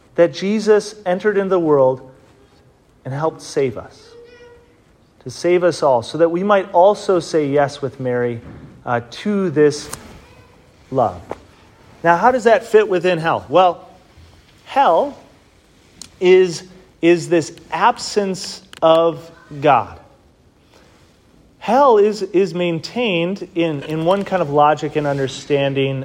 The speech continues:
of it, is, is not that God so much condemns people to hell,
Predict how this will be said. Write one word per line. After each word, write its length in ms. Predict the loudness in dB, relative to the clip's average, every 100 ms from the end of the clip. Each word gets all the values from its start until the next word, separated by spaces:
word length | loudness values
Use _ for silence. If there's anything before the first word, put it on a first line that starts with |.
| -4
of 200 | -2 0
it, 240 | -2 -2 -14 -20 -20 _ _
is, 520 | 2 4 4 0 -8 -20 _ _ _ -6
is 200 | -4 -2
not 300 | 0 0 2
that 200 | 0 2
God 380 | 4 4 4 -2
so 180 | -4 0
much 380 | 2 2 -2
condemns 840 | -10 -8 -8 -2 2 2 2 -4 -8
people 400 | -8 -8 -4 -6
to 160 | -4 -6
hell, 340 | -6 -8 -12